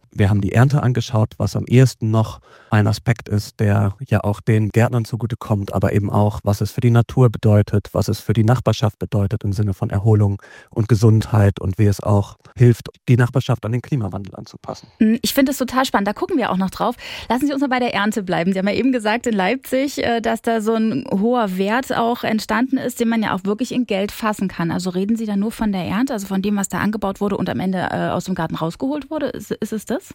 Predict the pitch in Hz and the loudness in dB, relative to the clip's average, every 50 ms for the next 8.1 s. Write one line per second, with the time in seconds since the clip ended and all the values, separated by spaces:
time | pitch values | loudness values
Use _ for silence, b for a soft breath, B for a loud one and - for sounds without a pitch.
0 | _ _ - 156 147 127 - _ _ _ - 120 90 127 143 139 143 127 - - | _ _ 2 2 2 2 0 _ _ _ -6 -2 -2 -2 -2 -2 -4 -6 -4 -4
1 | 123 131 120 - 123 120 131 147 151 - - 175 175 - - 120 120 113 - 110 | -4 -4 -4 -4 -4 -4 -4 -4 -8 -8 -8 -8 -8 -6 -6 -6 -6 -4 -2 0
2 | 113 - - - - 113 - 120 - - 117 101 - 139 139 156 165 - 104 107 | 0 0 -2 -4 -6 -6 -6 -6 -4 -4 -4 0 2 2 2 2 0 0 2 2
3 | 101 98 - - 104 107 110 104 101 - - 113 95 - 110 110 101 92 - - | 2 2 2 2 2 4 4 2 0 0 -2 -2 2 2 2 2 2 0 -2 -2
4 | 101 95 98 - - - _ - - 107 101 104 110 113 110 107 104 107 - - | -2 -2 -4 -8 -12 -16 _ -2 2 4 6 6 6 6 6 6 4 4 2 0
5 | - - 113 - - - _ _ _ - - - _ - 107 101 101 98 - - | -4 -6 -6 -6 -8 -12 _ _ _ -12 -12 -10 _ -4 -2 0 0 -2 -4 -6
6 | - - - b b b 120 123 - - 143 - 139 135 - 135 120 - 143 139 | -12 -18 -20 b b b -2 -2 -2 -4 0 2 2 2 2 0 -4 -2 -2 -2
7 | 127 135 127 - 151 143 151 147 156 - - - - 151 - - - 160 170 170 | -2 -4 -4 -4 -4 -4 -4 -4 -6 -6 -6 -4 -4 -4 -4 -2 -2 -2 -2 -2
8 | 180 | -4